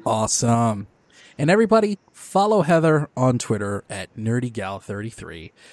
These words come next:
She changes her profile photo every month. It's awesome. She talks about Law and Order S V U.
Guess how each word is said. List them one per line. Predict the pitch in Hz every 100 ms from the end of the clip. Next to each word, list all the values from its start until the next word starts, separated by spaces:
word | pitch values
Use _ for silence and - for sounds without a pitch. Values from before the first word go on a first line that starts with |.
| _
She | - - 110
changes | - - 135 143 139 139
her | 143 131
profile | - 113 101 107 101 104
photo | - 101 101 101
every | - 101 113 113 113
month. | 95 85 90 - - - _ -
It's | 123 - -
awesome. | 104 101 - 95 98 - - -
She | - 202
talks | - 165 -
about | 139 143 127
Law | 123 127
and | 123
Order | 113 117 113 -
S | 110 -
V | 110 110
U. | 104 101 95 90 90